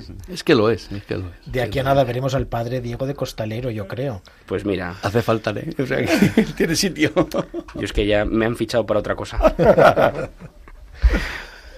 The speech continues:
Speaker 3: Pero, mm, pero bueno, pues eso, ¿no? Que, mm, que es verdad que hay mucha vida en la, en la, en la vida de hermandad. Yo cuando participo con ellos de la formación y es que hay un ambiente muy bueno, de verdad que sí. O sea,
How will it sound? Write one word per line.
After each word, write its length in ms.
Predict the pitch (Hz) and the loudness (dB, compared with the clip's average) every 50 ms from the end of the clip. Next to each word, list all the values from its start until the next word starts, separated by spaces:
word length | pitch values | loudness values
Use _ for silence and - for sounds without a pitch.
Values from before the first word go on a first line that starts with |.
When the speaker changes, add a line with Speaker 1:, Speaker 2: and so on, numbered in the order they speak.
| - - - - - - - | -20 -20 -20 -18 -16 0 4
Speaker 3:
Pero, 320 | - 131 131 127 127 123 123 | 6 6 6 6 4 2 2
mm, 520 | 131 127 123 120 120 117 113 113 113 110 110 | 0 0 0 0 0 -2 -4 -4 -6 -6 -4
pero 180 | - 123 123 123 | -2 0 2 2
bueno, 280 | 135 131 123 120 - - | 4 4 2 2 0 -2
pues 200 | - - 117 - | -2 -2 0 0
eso, 160 | 131 117 135 127 | 0 -2 0 0
¿no? 120 | 131 131 | 0 0
Que, 260 | - 135 127 120 123 | 0 0 0 0 0
mm, 420 | 120 117 117 117 120 117 - - - - - - - | -2 -2 -4 -4 -6 -6 -8 -10 -14 -18 -20 -14 -6
que 120 | - 127 | -2 0
es 100 | 117 117 | 0 0
verdad 260 | 120 135 139 135 139 135 | 0 -2 0 0 -2 -2
que 480 | - 135 127 123 120 120 117 117 113 113 | -2 -4 -4 -2 -2 -2 0 0 0 0
hay 120 | 120 127 | 0 -2
mucha 340 | 127 135 143 135 - 131 117 | -2 -2 -2 -2 -2 -2 -2
vida 360 | 113 120 123 113 107 101 101 | -2 -2 -2 -2 -2 -2 -2
en 180 | 98 101 101 98 | -4 -4 -4 -4
la, 520 | 98 98 98 98 95 95 95 98 110 - - | -2 -2 -2 -2 -4 -6 -6 -8 -12 -14 -12
en 140 | 110 104 101 | -10 -8 -6
la, 140 | 101 101 - | -6 -6 -6
en 120 | - 107 | -6 -8
la 100 | 104 101 | -6 -6
vida 200 | 101 113 110 113 | -4 -4 -4 -2
de 60 | 110 | -2
hermandad. 480 | 107 101 101 101 95 98 98 104 104 - - - _ - - - - - - - - - - - | -2 -2 -2 -2 -4 -4 -4 -4 -6 -6 -8 -18 _ -20 -20 -20 -20 -20 -20 -20 -16 -14 -8 -4
Yo 100 | 123 120 | -2 0
cuando 260 | 139 135 131 131 127 | 0 2 2 0 0
participo 440 | 127 120 120 117 110 - 117 131 127 | -2 -2 -4 -4 -6 -6 -6 -4 -4
con 100 | 131 123 | -2 -2
ellos 220 | 127 123 127 120 | -2 -2 -2 -2
de 60 | 123 | -2
la 100 | 117 113 | -2 -2
formación 640 | - - 117 113 110 107 - - 127 131 135 131 131 | -2 -4 -6 -4 -4 -6 -4 -4 -4 -2 -2 -2 -2
y 460 | 123 117 117 117 113 110 110 107 104 107 - - _ _ _ _ _ _ - - _ - - - - - | 0 0 2 2 2 0 0 -2 -6 -10 -12 -18 _ _ _ _ _ _ -20 -20 _ -18 -18 -14 -10 -10
es 100 | - - | -6 -2
que 60 | 147 | 0
hay 80 | 143 | 0
un 60 | 143 135 | 0 2
ambiente 260 | 117 110 113 110 113 | 0 0 0 -2 -2
muy 140 | 101 104 98 | -4 -4 -4
bueno, 340 | 92 101 104 104 101 92 - _ _ _ _ _ _ _ - | -4 -6 -8 -8 -10 -12 -14 _ _ _ _ _ _ _ -16
de 120 | - 110 | -12 -8
verdad 220 | 101 101 101 113 110 | -8 -6 -6 -6 -6
que 100 | 113 107 | -6 -8
sí. 140 | - 117 113 | -6 -6 -6
O 40 | 101 | -4
sea, 240 | - 117 110 107 | -4 -4 -4 -6